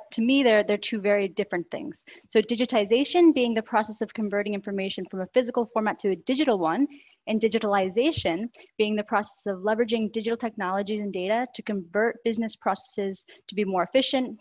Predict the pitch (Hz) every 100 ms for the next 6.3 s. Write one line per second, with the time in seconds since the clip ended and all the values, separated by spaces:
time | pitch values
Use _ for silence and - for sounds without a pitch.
0 | _ 233 214 214 214 196 180 180 175 175
1 | - - _ - - - 220 214 226 254
2 | 285 294 269 220 - - 233 233 214 208
3 | 208 - 190 180 220 - 208 202 190 190
4 | _ _ - _ - 190 190 202 214 214
5 | 196 185 180 - 220 196 202 - - 185
6 | 180 170 214